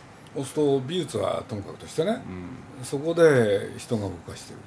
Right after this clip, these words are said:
Speaker 2: うん。
Speaker 1: 人形浄瑠璃。
Speaker 2: まあ、うん。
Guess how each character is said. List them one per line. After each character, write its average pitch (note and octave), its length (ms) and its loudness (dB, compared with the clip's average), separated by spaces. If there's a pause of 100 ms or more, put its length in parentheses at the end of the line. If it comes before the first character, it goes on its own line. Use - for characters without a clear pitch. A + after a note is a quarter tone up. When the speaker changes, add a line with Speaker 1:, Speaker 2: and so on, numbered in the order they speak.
(140)
Speaker 2:
う - 20 -8
ん。 E2 1700 -10
Speaker 1:
人 - 0 -
形 C#3+ 60 -4
浄 A2+ 260 2
瑠 D#2 40 -10
璃。 - 60 -16 (640)
Speaker 2:
ま E2 60 -14
あ、 D#2+ 40 -14 (960)
う - 40 -14
ん。 - 20 -12